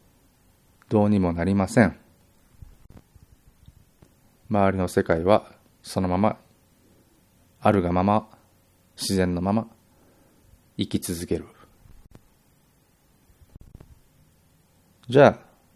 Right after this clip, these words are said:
自分たちが幸せな人生を生きるにはどうしたらいい、いいでしょう？それは何回も言っているように、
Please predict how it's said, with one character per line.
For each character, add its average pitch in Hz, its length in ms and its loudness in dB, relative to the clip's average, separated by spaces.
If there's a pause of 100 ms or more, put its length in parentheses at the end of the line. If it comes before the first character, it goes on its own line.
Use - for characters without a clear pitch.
自 113 120 0
分 117 160 4
た 101 100 4
ち - 140 -2
が 95 240 2 (1700)
幸 110 360 4
せ 104 120 2
な 101 140 2
人 101 180 2
生 - 140 2
を 87 100 6
生 92 60 0
き - 120 2
る 98 80 2
に 90 100 0
は 85 80 -2
ど 131 120 6
う 117 40 6
し - 100 -6
た 87 80 2
ら 76 80 -6
い 78 60 -8
い、 - 60 -16 (280)
い 101 60 2
い 87 40 -2
で 82 100 0
し - 100 0
ょ 87 220 0 (2250)
う？ - 60 -20
そ - 160 -14
れ 90 100 0
は 101 240 0
何 98 180 -4
回 101 180 2
も 90 80 0
言 90 80 -4
っ - 20 -10
て - 180 -2
い 95 80 2
る 101 60 2
よ 92 160 4
う 87 40 0
に、 104 260 0